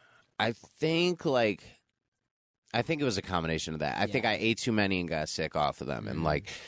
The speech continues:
Speaker 1: and I di-, it wasn't even to the point of throwing up, but I just felt so bad that I didn't
Speaker 2: Oh,
Speaker 1: wanna, like,
Speaker 2: yeah.
Speaker 1: I was just like, "Oh, I can't, like, I can't anymore
Speaker 2: Mm-hmm.
Speaker 1: after this." Um,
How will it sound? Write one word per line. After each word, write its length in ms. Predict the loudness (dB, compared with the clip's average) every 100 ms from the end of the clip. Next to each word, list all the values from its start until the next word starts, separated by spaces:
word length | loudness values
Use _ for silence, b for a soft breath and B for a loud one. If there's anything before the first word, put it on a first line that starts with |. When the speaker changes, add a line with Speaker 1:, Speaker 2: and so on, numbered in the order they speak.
| B B
Speaker 1:
and 140 | -2 0
I 100 | 0
di-, 200 | 0 0
it 140 | -2
wasn't 340 | 0 0 0 0
even 220 | 2 2
to 80 | 2
the 100 | 0
point 280 | -2 0 -2
of 80 |
throwing 340 | -2 0 0 0
up, 140 | -2 -4
but 80 |
I 100 | -8
just 260 | -6 -8 -2
felt 260 | -2 -2 -2
so 420 | -2 2 2 2
bad 640 | -2 -6 -4 -6 -6 -6 -12 b b b _
that 180 | 0 2
I 160 | 2
didn't 240 | 2 0 0
Speaker 2:
Oh, 160 | -2 -2
Speaker 1:
wanna, 320 | -2 -2 0
like, 360 | 0 0 0 0
Speaker 2:
yeah. 80 |
Speaker 1:
I 40 | 0
was 120 | 2
just 200 | 2 0
like, 180 | -2 -8 -8
"Oh, 240 | -6 -6
I 60 | -8
can't, 400 | -8 -8 -8 -6
like, 220 | -8 -4
I 100 | -6
can't 340 | -4 -2 -2 -2
anymore 440 | -2 0 0 0 0
Speaker 2:
Mm-hmm. 100 | 0
Speaker 1:
after 300 | -2 -2 0
this." 280 | 0 -2 -10 B B B B
Um, 480 | 0 4 4 2 -4